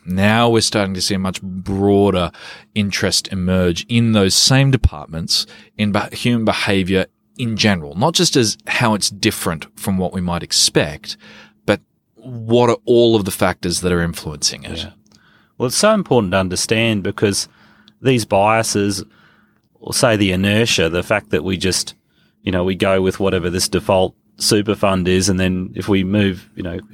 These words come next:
Speaker 2: have multiple jobs, we end up with multiple super funds. This ends up costing us money because of, yeah, we haven't got a consolidated super fund and we're paying for all these insurances we,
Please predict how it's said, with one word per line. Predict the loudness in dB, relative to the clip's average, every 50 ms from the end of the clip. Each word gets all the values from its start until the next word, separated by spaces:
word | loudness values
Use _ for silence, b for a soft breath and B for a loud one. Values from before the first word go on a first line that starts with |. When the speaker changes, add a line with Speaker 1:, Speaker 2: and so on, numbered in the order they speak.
| -20 -20
Speaker 2:
have | -16 -4 -4 -4 -2
multiple | 0 0 0 0 0 -2 -4 -2
jobs, | 0 2 0 2 0 -2 -2
we | -2 -2
end | 0 0 0
up | 0 0
with | 0 -2 2
multiple | 2 2 2 2 0 -2 -2
super | -2 2 2 2 2 2 0 -2
funds. | 0 0 2 2 2 2
This | 2 2 2 2 2
ends | 0 2 2
up | 0 0 0 -2 -4
costing | -4 -2 -2 -2 -2 -2 -2
us | -2 -2 -2
money | 0 0 2 2 0 0
because | 0 -2 -2 0 0 0 2
of, | 0 -2 -2 -6 -14 _ B B B B B B B B B B B B
yeah, | 0 2
we | 2 2 2
haven't | 0 0 0 0 2
got | 2 2 2
a | 0 0
consolidated | 0 -2 0 2 0 2 2 2 2 2 2 0 0 0
super | 2 2 2 0 0 -2
fund | 0 0 0 2 0
and | 0
we're | 0 -2 0
paying | 0 0 0 0 0
for | 2 2 2
all | 4
these | 4 2 2 0
insurances | -2 -2 2 2 4 4 4 2 2 0 0 -2 0
we, | 0 -2 -2 -4 -6